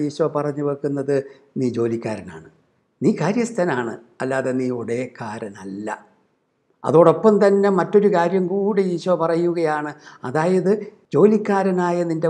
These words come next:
ഉത്തരവാദിത്വം, നിന്നെ യജമാനൻ ഏൽപ്പിച്ചിരിക്കുന്ന ജോലി എന്ന് പറഞ്ഞാൽ നിൻ്റെ സഹജോലിക്കാർക്ക് യഥാസമയം ഭക്ഷണം കൊടുക്കുക, അവരുടെ ജീവൻ നിലനിർത്താനും ജീവൻ്റെ വളർച്ചയ്ക്കും ആവശ്യമായിട്ടുള്ളതെല്ലാം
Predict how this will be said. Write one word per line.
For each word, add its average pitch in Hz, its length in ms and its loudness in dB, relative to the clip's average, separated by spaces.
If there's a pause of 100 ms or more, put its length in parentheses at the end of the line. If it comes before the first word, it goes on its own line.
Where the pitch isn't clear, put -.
ഉത്തരവാദിത്വം, 135 720 -4 (340)
നിന്നെ 135 260 2
യജമാനൻ 196 640 0 (100)
ഏൽപ്പിച്ചിരിക്കുന്ന 156 760 -4 (140)
ജോലി 147 340 -4 (160)
എന്ന് 143 220 -4
പറഞ്ഞാൽ 131 460 -6 (540)
നിൻ്റെ 139 260 2 (160)
സഹജോലിക്കാർക്ക് 123 1400 -8 (440)
യഥാസമയം 120 880 -4 (380)
ഭക്ഷണം 120 440 -6
കൊടുക്കുക, 104 360 -12 (400)
അവരുടെ 156 380 2 (120)
ജീവൻ 170 280 2 (180)
നിലനിർത്താനും 165 720 0 (340)
ജീവൻ്റെ 175 460 4
വളർച്ചയ്ക്കും 196 640 0 (100)
ആവശ്യമായിട്ടുള്ളതെല്ലാം 190 1700 -4